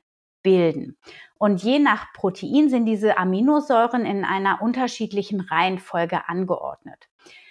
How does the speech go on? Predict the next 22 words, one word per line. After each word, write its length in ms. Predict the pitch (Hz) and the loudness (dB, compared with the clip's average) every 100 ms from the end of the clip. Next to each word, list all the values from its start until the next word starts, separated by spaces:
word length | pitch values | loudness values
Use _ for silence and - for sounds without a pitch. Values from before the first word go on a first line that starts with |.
| - _ | -20 _
Und 260 | - 214 214 | -2 0 2
dann 280 | 180 240 294 | 2 2 2
haben 240 | 294 262 - | 2 0 -4
diese 280 | 214 247 262 | -6 -2 -2
Proteine 640 | - 269 262 - 202 240 | 0 -2 -2 -4 -2 0
eben 200 | - 226 | 0 -2
auch 160 | - 214 | -2 -4
spezifisch 640 | - 294 285 247 226 240 - | -4 -6 -4 -4 -2 -4 -4
Funktionen 720 | - 202 185 - 254 285 381 427 - - _ _ | -6 -6 -6 -4 2 4 4 -2 -10 -20 _ _
für 480 | - 262 269 247 208 | -2 2 4 2 -2
die 140 | 240 | -4
jeweiligen, 880 | 196 185 190 196 190 196 208 214 208 | 0 0 2 2 2 0 0 0 0
ähm, 420 | 202 196 202 208 _ _ _ _ _ - | -2 -2 -2 -6 _ _ _ _ _ -8
äh, 260 | 214 190 170 - - | -4 -2 -4 -8 -14
Stoffwechselprozesse, 1080 | - - 220 247 262 247 277 277 262 254 233 | 0 0 2 0 -2 -2 -4 -2 -4 -2 -2
in 180 | 214 | -2
denen 200 | 175 175 | -2 -2
sie 120 | 190 214 | -2 -4
dann 180 | 202 | -4
eingebaut 580 | - 180 156 - 110 - | -4 -6 -8 -12 -14 -14
werden. 320 | 113 - _ _ _ _ - - - - _ | -12 -12 _ _ _ _ -20 -20 -20 -20 _
Man 400 | 214 208 208 - | 0 2 0 -4